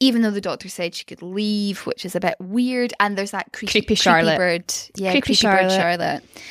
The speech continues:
Speaker 1: who's just, like,
Speaker 2: Ugh.
Speaker 1: ominously creeping about <laughs> and, like, peeking round corners in the least subtle way. And then we go. Let's dive
Speaker 2: Yep.
Speaker 1: in. My key question to open this for you, Jane, <laughs> as the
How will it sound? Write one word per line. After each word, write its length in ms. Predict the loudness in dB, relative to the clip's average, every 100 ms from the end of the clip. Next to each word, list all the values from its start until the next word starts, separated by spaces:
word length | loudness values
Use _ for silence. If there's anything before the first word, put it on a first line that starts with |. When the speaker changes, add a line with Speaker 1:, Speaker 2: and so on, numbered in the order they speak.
| -18 -2
Speaker 1:
who's 160 | -2 2
just, 260 | 0 2
like, 260 | 2 2 0
Speaker 2:
Ugh. 260 | -2 0 2
Speaker 1:
ominously 540 | 2 2 -2 -2 -6
creeping 500 | -8 -10 -10 -8 -2
about 440 | 4 6 6 4 -2
<laughs> 40 |
and, 160 | 0 0 2
like, 400 | 0 0 -6 -16 -8 -2
peeking 500 | 0 2 2 2 4
round 300 | 4 2 0
corners 560 | 2 2 0 -4 -6
in 80 | -6
the 100 | -6
least 380 | -4 -4 -4 -4
subtle 600 | 0 0 0 0 0 2
way. 480 | 2 2 2 -4 -6 _ -18 -16 -16 -20 -20 -20 -20 -20 _ _ _ -2
And 80 | 4
then 100 | 4
we 80 | 4
go. 300 | 6 6 4 0 _ -8
Let's 160 | -6 0
dive 180 | 4
Speaker 2:
Yep. 240 | 6 6 4
Speaker 1:
in. 160 | 0 -4 0
My 120 | 0
key 360 | 0 0 2 2
question 840 | 4 4 4 -2 -2 -2 -2 -8 -6
to 140 | -4 0
open 380 | 0 0 -4 -2
this 440 | -2 -2 -10 -14
for 360 | -12 -4 4 4
you, 320 | 4 2 0
Jane, 440 | 0 -2 -2 -6 -8 -6
<laughs> 120 | 0
as 220 | 0 0 4
the 500 | 6 6 2 -2